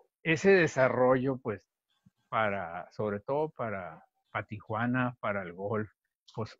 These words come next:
significó mucho en aquella época, pues, y, y quedó la historia ahí, y el campestre, pues, fue parte de eso, ¿verdad? Como,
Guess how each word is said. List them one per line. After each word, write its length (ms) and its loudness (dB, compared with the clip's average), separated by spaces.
significó 760 -2
mucho 600 2
en 140 0
aquella 500 -6
época, 720 -6
pues, 160 -8
y, 320 0
y 80 0
quedó 360 4
la 160 0
historia 600 -2
ahí, 260 -2
y 60 2
el 120 0
campestre, 680 -2
pues, 160 -2
fue 180 6
parte 480 2
de 360 4
eso, 360 -6
¿verdad? 360 -6
Como, 200 -4